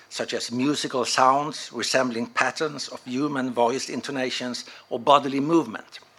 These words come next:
Likewise, bodies may be represented by tactile ic-, icons of all sorts,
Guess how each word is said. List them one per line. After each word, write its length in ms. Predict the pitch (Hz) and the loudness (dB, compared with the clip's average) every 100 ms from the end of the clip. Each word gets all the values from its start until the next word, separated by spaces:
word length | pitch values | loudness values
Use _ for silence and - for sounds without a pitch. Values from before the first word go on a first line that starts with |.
| _ _ _ _ _ - - - - - | _ _ _ _ _ -20 -20 -20 -20 2
Likewise, 680 | 160 180 - 113 - - - - _ - | 6 6 6 -2 -2 -6 -10 -14 _ 2
bodies 520 | 151 170 160 - - | 6 6 4 -2 -6
may 220 | 147 139 | 2 2
be 160 | 131 123 | 2 -4
represented 720 | 113 113 113 - 143 135 135 - - - | -4 -6 -4 -2 -2 -4 -8 -8 -16 -4
by 100 | 120 | -4
tactile 680 | 113 - 185 - 139 117 98 | -2 4 4 4 0 0 0
ic-, 260 | - 110 - | -2 -2 -2
icons 500 | - 120 - 104 - | 2 2 0 -10 -12
of 160 | - 131 | -10 -4
all 260 | - 135 123 | 0 0 0
sorts, 540 | - 107 92 - - | -6 -6 -8 -10 -14